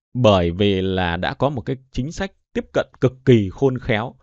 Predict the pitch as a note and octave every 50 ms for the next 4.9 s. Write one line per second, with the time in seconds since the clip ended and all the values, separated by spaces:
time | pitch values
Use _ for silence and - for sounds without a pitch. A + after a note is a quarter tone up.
0 | _ _ _ _ _ _ _ _ - G2 - - D#2+ - - G3 D3 B2 F#2 F2+
1 | A2+ B2 A2+ F#2 D#2 - D#2 G2 B2+ C3 - D#3 E3 F3 F3+ - _ _ _ _
2 | _ - G2 G2 G2 G#2+ G#2+ G2+ F#2+ F#2 F#2+ F#2+ F2+ F#2+ D#2+ D#2+ - - E3+ -
3 | - - A2+ G#2 F#2 F#2+ A2+ - G2 D2+ - - C#2+ - - F2 D#2+ F2 A2 -
4 | _ _ _ - _ _ _ - G#2 G#2+ A#2 A2+ A2 G#2+ - C4 C4